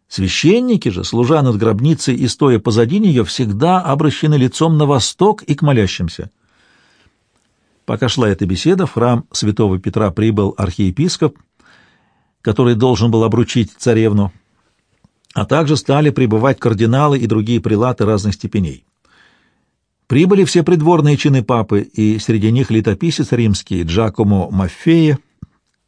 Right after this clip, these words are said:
секретарь кардинала Амманати, знаменитый учёный Фёдор Газа. Все они стояли полукругом пред аналоем спиной к алтарю. Далее, перед самыми колоннами,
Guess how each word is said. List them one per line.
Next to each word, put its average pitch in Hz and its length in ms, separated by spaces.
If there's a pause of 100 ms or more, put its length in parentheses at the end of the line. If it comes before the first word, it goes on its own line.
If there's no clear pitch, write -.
(480)
секретарь 123 760
кардинала 113 580
Амманати, 120 680
знаменитый 110 520
учёный 104 460
Фёдор 101 360
Газа. 143 440 (960)
Все - 240
они 113 140
стояли 104 380
полукругом 107 800
пред 107 300
аналоем 139 500
спиной 120 360
к 135 80
алтарю. 110 400 (960)
Далее, 143 640
перед 117 320
самыми 120 540
колоннами, 127 720